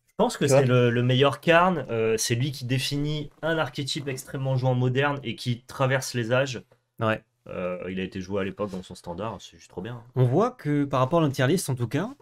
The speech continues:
Speaker 2: c'est assez équilibré, hein.
Speaker 1: Ouais, ça va.
Speaker 2: Le plus, c'est playable, ce qui est logique.
Speaker 1: Mhm.
Speaker 2: Euh, il y a autant de Planeswalker, euh, mieux que playable que moins bien. Enfin, il y en a un de plus avec le card, mais
Speaker 1: Bah, t'es en train de dire qu'on est bon quelque part.
Speaker 2: Non, mais que le, enfin, en tout cas, sur cette sélection de Planeswalker,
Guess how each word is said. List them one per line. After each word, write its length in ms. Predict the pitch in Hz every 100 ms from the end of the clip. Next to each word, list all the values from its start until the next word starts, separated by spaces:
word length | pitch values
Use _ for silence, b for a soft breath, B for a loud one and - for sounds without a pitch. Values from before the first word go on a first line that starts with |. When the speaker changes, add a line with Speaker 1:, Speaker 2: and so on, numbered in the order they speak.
| _
Speaker 2:
c'est 320 | - - 131 123
assez 280 | 135 -
équilibré, 600 | 220 202 - - 170 196 147
hein. 120 | 180 _ _ _ _
Speaker 1:
Ouais, 160 | 107 180
ça 160 | -
va. 100 | 107
Speaker 2:
Le 80 | 110
plus, 200 | 107 185
c'est 200 | 180 -
playable, 480 | 107 127 123 139 147
ce 100 | -
qui 100 | -
est 20 | 113
logique. 380 | 113 151 208 110 - -
Speaker 1:
Mhm. 80 | 107
Speaker 2:
Euh, 480 | 107 107 107 104 107
il 80 |
y 60 | 104
a 220 | 107 - -
autant 260 | 156 165
de 60 | 160
Planeswalker, 720 | 160 143 139 131 147 139 117
euh, 480 | 107 104 101 101 101
mieux 300 | 101 123 165
que 100 | 139
playable 480 | 120 120 117 131 123
que 120 | 117
moins 240 | 107 110
bien. 240 | 117 139 208 _ -
Enfin, 140 | 101
il 60 | 101
y 40 |
en 40 | 98
a 80 |
un 120 | - 117
de 40 |
plus 200 | 110 131
avec 160 | 110 98
le 60 | 113
card, 200 | 147 147
mais 220 | 104 92
Speaker 1:
Bah, 80 | 104
t'es 80 | 117
en 60 |
train 140 | 110 123
de 60 |
dire 120 | 113
qu'on 160 | - 107
est 60 | 117
bon 180 | 165
quelque 220 | 127 95 92
part. 220 | 85 - _ _ _ _ -
Speaker 2:
Non, 140 | 135
mais 160 | 240 131
que 100 | 131
le, 640 | 120 117 113 110 110 107
enfin, 120 | 104 107
en 40 |
tout 80 | 104
cas, 120 | 175
sur 200 | 165 135
cette 160 | - 151
sélection 300 | - 143 147
de 40 |
Planeswalker, 600 | 135 127 110 104 160 202